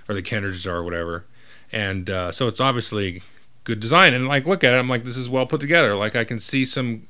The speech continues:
some good stuff here, but it just, when I'm done playing it for the third time, I was like, "Hmm, I don't know." I just, I can think of a, think of a thousand games I'd rather play. So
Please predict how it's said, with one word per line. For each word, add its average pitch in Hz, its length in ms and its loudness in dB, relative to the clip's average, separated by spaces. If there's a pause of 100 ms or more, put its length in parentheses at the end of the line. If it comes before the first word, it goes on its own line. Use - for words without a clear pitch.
some 120 220 -6
good 120 180 -4
stuff 139 320 -2
here, 92 200 -4
but 95 260 -6 (480)
it 113 160 -4
just, - 420 -2 (300)
when 110 180 -2
I'm 104 120 -2
done 113 200 0
playing 123 280 2
it 104 100 0
for 113 80 -4
the 95 80 -4
third 98 220 -4
time, 98 180 -6
I - 20 -4
was 90 80 -6
like, 92 140 -10
"Hmm, 92 200 -8 (280)
I 104 80 -10
don't 104 140 -6
know." 92 180 -6 (160)
I 107 60 -10
just, 95 340 -12 (600)
I 110 100 0
can 107 100 0
think 110 160 2
of 98 60 -4
a, 104 60 -4
think 104 240 -2
of 98 60 -2
a 92 40 -8
thousand 101 320 0
games 92 200 -2
I'd 90 60 -6
rather 85 240 -6
play. - 360 -6 (1040)
So 147 560 4